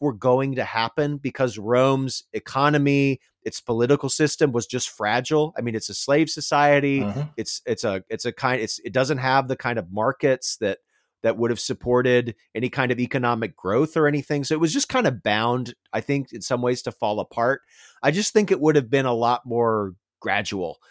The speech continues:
Speaker 1: Uh, there wouldn't have been this, this, uh, all-encompassing, multifaceted crisis under Marcus.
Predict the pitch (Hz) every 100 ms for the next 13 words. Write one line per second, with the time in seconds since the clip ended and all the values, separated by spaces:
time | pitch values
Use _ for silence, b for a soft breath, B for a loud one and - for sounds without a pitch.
0 | b - 95 98 113 113 135 147 123 131
1 | 131 120 - 95 - - _ _ - 95
2 | 95 - 113 127 127 131 113 101 123 117
3 | - - 117 104 98 101 110 123 123 101
4 | 113 101 - 110 95 - 98 98 - 90
5 | - 95 90 80 85 - - -